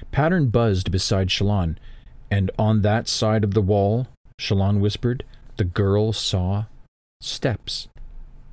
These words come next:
The back side of the wall was crisscrossed with enormous sets of steps leading down to the ground. "What does it mean?" Pattern asks.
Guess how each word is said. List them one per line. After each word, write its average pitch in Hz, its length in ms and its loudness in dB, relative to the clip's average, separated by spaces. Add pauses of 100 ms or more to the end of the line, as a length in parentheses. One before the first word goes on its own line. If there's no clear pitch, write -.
(800)
The 107 60 -2
back 151 240 0
side 190 220 2
of 151 40 2
the 135 60 6
wall 101 340 6
was 104 180 2
crisscrossed - 680 0
with 104 160 2
enormous 139 640 2
sets - 420 -2
of 113 100 -2
steps - 460 -2 (340)
leading 143 380 4
down 120 340 2
to 127 60 -2
the 127 100 0
ground. 135 440 0 (1000)
"What 78 340 0 (320)
does 104 260 2
it 107 120 0
mean?" 101 500 2
Pattern 76 420 -2
asks. - 540 -8